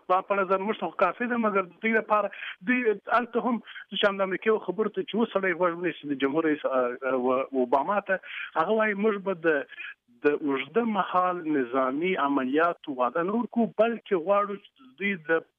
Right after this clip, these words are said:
پرمختګ څخه مخنیوی وکړو او د دوی هر ځای چې تجمع کوي، هلته هغه، هغه ځای د منځه څخه وباسو. یعنی یو موقتي حل دی دا. هغه، اه، عمومي حل که تاسې اورېدلي د اوباما په خبرو کې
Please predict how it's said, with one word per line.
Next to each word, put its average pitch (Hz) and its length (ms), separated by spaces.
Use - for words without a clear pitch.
پرمختګ 143 460
څخه - 240
مخنیوی 139 420
وکړو 185 340
او 127 160
د 117 160
دوی 165 120
هر 151 160
ځای 143 160
چې - 80
تجمع 120 340
کوي، 190 180
هلته 135 340
هغه، 123 160
هغه 120 220
ځای 156 180
د 123 100
منځه 131 280
څخه - 200
وباسو. 113 400
یعنی 165 280
یو 160 100
موقتي 165 500
حل 185 140
دی 117 180
دا. 98 80
هغه، 147 240
اه، 147 100
عمومي 180 420
حل 214 220
که 190 60
تاسې 180 380
اورېدلي 160 460
د 147 180
اوباما 160 320
په - 420
خبرو 185 260
کې - 140